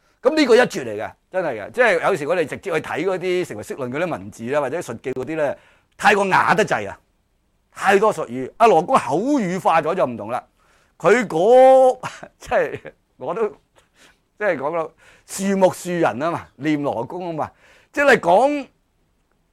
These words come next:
講經、講唯識、講到羅公噉嘅，即係噉嘅水平、噉嘅造詣嘅話咧，即係我相信，即係就我所見所聞以來咧，<laughs> 都係一絕㗎啦，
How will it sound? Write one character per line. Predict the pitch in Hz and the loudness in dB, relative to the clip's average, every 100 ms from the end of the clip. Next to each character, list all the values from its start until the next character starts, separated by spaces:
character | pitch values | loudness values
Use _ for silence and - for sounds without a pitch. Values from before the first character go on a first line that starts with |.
| _ _ _ _ _ _ | _ _ _ _ _ _
講 | 262 277 185 | -4 -2 -4
經、 | 269 277 262 | -2 -2 -4
講 | 170 190 254 247 - - | 0 2 2 -6 -12 -6
唯 | 156 160 | -2 -2
識、 | 156 226 | -4 -6
講 | 165 233 | 0 0
到 | 233 190 | 2 2
羅 | 127 123 | 2 -2
公 | 135 247 233 | -4 -4 -2
噉 | 190 190 | -4 -4
嘅， | 208 170 156 - _ _ _ | -2 -2 -2 -10 _ _ _
即 | 220 | -2
係 | 175 | -2
噉 | 139 - 170 233 | -4 -8 -8 -4
嘅 | 202 170 - _ 127 - _ _ | 0 -2 -4 _ -20 -20 _ _
水 | - 139 214 | -12 -8 -6
平、 | 139 120 | -6 -6
噉 | 123 180 220 | -8 -8 -6
嘅 | 175 160 | -4 -4
造 | - - | -6 -6
詣 | 156 151 123 | -6 -4 -4
嘅 | 120 131 | -4 -4
話 | 117 139 | -2 -2
咧， | 147 - _ _ _ | -4 -6 _ _ _
即 | 196 | -4
係 | 180 | -2
我 | 165 | 0
相 | 196 185 | -2 -4
信， | 156 147 143 135 131 - _ _ _ _ _ | -4 -4 -6 -8 -12 -18 _ _ _ _ _
即 | - | -4
係 | 202 | -4
就 | 143 139 | 0 -2
我 | 139 147 | 0 -2
所 | 139 175 | -2 -4
見 | 147 139 | -4 -6
所 | 127 151 | -2 -2
聞 | 151 110 113 113 - - | -4 -8 -12 -14 -16 -18
以 | 120 | -10
來 | 156 127 107 | -6 -6 -6
咧， | 113 170 _ _ _ _ _ | -10 -14 _ _ _ _ _
<laughs> | 151 - _ _ _ _ _ | -20 -20 _ _ _ _ _
都 | 214 | 0
係 | 170 | 2
一 | 180 | 2
絕 | - 135 | -2 -8
㗎 | 90 | -10
啦， | 123 | -6